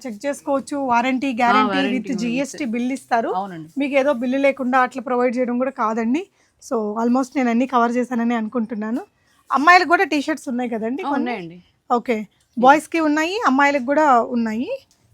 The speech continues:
Speaker 1: ఇవి ఏ రేంజ్ అండి? ఆ, ఇది ఒరిజినల్ ప్రైస్ వచ్చేసి, so, ఇది సేల్ ప్రైస్ ఇక్కడ ఉంది. సేల్ ప్రైస్ only ఫైవ్ నైంటీ నైన్ అండి. So, మంచి క్వాలిటీ ఉన్నాయి.
Speaker 2: మ్మ్.
Speaker 1: ఇంకా వీటిల్లో మీకు ఇట్లా స్టాక్ ఉంది, హుడీస్ ఉన్నాయి,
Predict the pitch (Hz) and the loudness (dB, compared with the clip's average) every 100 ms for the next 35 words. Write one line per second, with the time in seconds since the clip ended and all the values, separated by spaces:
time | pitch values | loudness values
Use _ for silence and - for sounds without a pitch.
0 | - 294 320 320 339 320 262 247 339 554 | -6 -2 2 4 4 0 0 0 -2 -6
1 | - _ _ _ _ _ _ _ _ _ | -10 _ _ _ _ _ _ _ _ _
2 | _ _ - 269 254 262 269 269 247 302 | _ _ 4 10 10 8 6 4 4 0
3 | 302 302 269 262 247 269 254 339 285 285 | 2 4 4 2 0 -4 -2 -2 -2 -2
4 | 285 - _ _ - - 214 269 262 254 | -4 -8 _ _ -20 -18 -10 -6 -6 -6
5 | 254 254 269 233 254 247 247 - 262 262 | -8 -8 -6 -4 -4 -2 -4 -4 -2 -2
6 | 247 254 247 226 381 254 226 214 220 330 | 0 -2 -2 -6 -14 -10 -6 -4 -4 -6
7 | 415 _ _ _ - 269 269 277 294 262 | -10 _ _ _ -6 0 2 2 0 2
8 | 254 294 294 240 254 240 220 202 208 208 | 0 0 0 0 2 -2 -4 -6 -8 -8
9 | 208 311 466 _ _ _ _ - - 226 | -8 -8 -10 _ _ _ _ -14 -8 -4
10 | 254 262 247 240 254 247 208 208 254 440 | -4 0 2 2 2 -2 -2 -4 -4 -6
11 | - 170 _ 254 262 254 269 277 381 330 | -12 -20 _ -4 -2 -2 0 2 2 2
12 | 262 214 214 220 - - 240 220 247 214 | -6 -4 -4 -6 -8 -2 0 0 -2 -8
13 | 240 233 _ _ - - 262 262 254 247 | -8 -12 _ _ -20 -8 -4 -4 -4 -6
14 | 233 226 262 339 | -6 -6 -8 -10